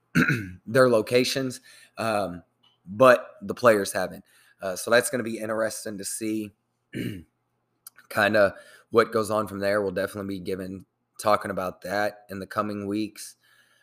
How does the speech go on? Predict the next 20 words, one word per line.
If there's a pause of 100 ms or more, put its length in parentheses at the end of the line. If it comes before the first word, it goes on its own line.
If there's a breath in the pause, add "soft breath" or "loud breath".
(140 soft breath)
Um, (1080)
talking
about
the
season. (220 loud breath)
We
got
the
N
B
A (100)
playoffs, (180)
um, (540)
coming
up
not
too
long (220)
from
now.